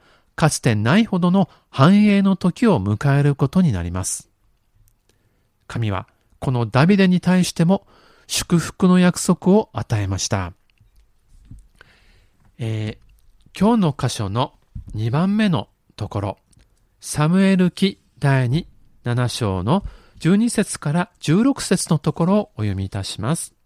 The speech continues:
「あなたの日数が満ち、あなたが先祖と共に眠りにつくとき、私は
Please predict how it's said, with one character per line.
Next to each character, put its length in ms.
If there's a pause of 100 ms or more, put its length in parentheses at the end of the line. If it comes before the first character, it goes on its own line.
(2500)
「あ 120
な 140
た 140
の 120
日 120
数 260
が 140
満 320
ち、 40 (460)
あ 100
な 140
た 120
が 180 (160)
先 340
祖 100
と 120
共 280
に 200 (300)
眠 320
り 80
に 140
つ 120
く 100
と 140
き、 220 (680)
私 380
は 220